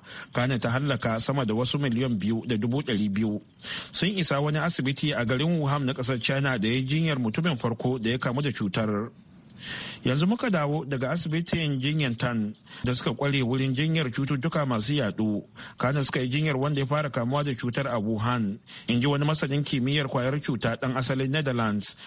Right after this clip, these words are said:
Marion Koopmans a wani saƙon Twitter. Ya ce labari da muka samu ya yi daidai da wanda muka jiyo daga likitoci masu kula da mutane da suka kamu da cutar. Wani ɗan rukunin ba Amurke masanin kimiyyar namun daji, Peter Daszak, ma'aiki da hukumar kiwon lafiyar halittu,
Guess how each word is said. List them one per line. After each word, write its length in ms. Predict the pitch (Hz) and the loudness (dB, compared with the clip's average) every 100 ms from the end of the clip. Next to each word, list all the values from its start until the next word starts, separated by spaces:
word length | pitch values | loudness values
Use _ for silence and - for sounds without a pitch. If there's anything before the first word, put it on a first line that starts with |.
| - | -2
Marion 320 | 131 147 160 | 0 2 0
Koopmans 480 | 156 147 139 123 113 | 0 0 2 2 0
a 80 | 120 | 0
wani 160 | 127 143 | 0 0
saƙon 380 | 139 117 143 143 | -2 -2 -4 -2
Twitter. 560 | 127 117 113 113 98 - - - | 0 0 0 -2 -4 -8 -16 -8
Ya 120 | - 123 | -2 0
ce 180 | 147 | 2
labari 420 | 120 107 131 147 139 | 0 2 2 0 0
da 100 | 123 | 0
muka 220 | 151 160 | 0 0
samu 480 | - 120 117 110 - | 0 0 0 0 0
ya 160 | 127 | 0
yi 80 | 135 | 0
daidai 340 | 131 139 151 | 0 -2 0
da 100 | 156 | 0
wanda 260 | 135 156 160 | 0 0 0
muka 240 | 143 - | 0 -2
jiyo 340 | 110 110 120 127 | -2 0 0 0
daga 240 | 123 117 | 0 0
likitoci 500 | 117 131 - 139 - | 0 -2 -2 0 0
masu 260 | 165 120 156 | 0 0 0
kula 260 | 143 135 151 | 0 0 0
da 80 | |
mutane 460 | 131 165 151 120 120 | 0 0 0 0 0
da 60 | 120 | 0
suka 160 | - 123 | 0 0
kamu 220 | 113 143 | 0 0
da 100 | 151 | 0
cutar. 600 | - 95 120 113 101 104 - - - - - - - - - | 0 0 0 0 0 -4 -12 -20 -20 -20 -16 -10 -8 -8 -4
Wani 200 | 139 170 190 | 0 0 2
ɗan 200 | 190 190 | 2 2
rukunin 480 | 208 202 165 143 107 | 0 2 2 2 2
ba 140 | 113 | 0
Amurke 400 | 135 165 185 170 | 2 2 2 2
masanin 360 | 139 - 139 156 | 0 0 0 0
kimiyyar 500 | - 131 131 156 156 | 0 0 2 2 2
namun 300 | 127 123 127 | 2 2 2
daji, 500 | 120 127 117 117 110 - - - - | 2 2 2 2 0 -2 -12 -14 -4
Peter 300 | 165 160 139 | -2 0 0
Daszak, 420 | 120 127 123 104 | 2 2 0 0
ma'aiki 380 | - 135 165 170 | 0 0 0 0
da 80 | 147 | 0
hukumar 380 | 117 156 170 143 | 0 0 0 0
kiwon 360 | - 175 170 123 | 0 0 0 0
lafiyar 500 | 131 127 170 160 135 | -2 0 0 0 0
halittu, 600 | 113 101 95 - 113 | 0 0 -2 -2 -2